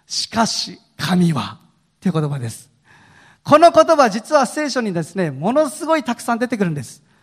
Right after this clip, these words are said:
三千回以上出てくると言われています。この「しかし神は」。この、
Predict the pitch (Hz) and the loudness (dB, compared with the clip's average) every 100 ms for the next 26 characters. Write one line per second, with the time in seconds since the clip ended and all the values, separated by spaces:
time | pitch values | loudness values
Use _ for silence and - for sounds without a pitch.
0 | _ _ - - 269 285 277 277 277 277 | _ _ -12 -4 -4 -4 -2 -2 -4 -4
1 | 277 277 277 262 233 233 226 226 226 196 | -2 -2 -4 -6 -6 -6 -8 -8 -6 -4
2 | 165 147 147 131 107 135 - _ _ _ | -4 -4 -8 -8 -12 -16 -20 _ _ _
3 | _ - 156 170 - - - - 208 175 | _ -12 -10 -10 -12 -16 -14 -10 -8 -8
4 | - - _ _ - 147 131 - _ _ | -10 -16 _ _ -10 -6 -6 -8 _ _
5 | _ _ _ _ _ _ _ _ _ _ | _ _ _ _ _ _ _ _ _ _
6 | - 311 339 339 | 4 8 10 8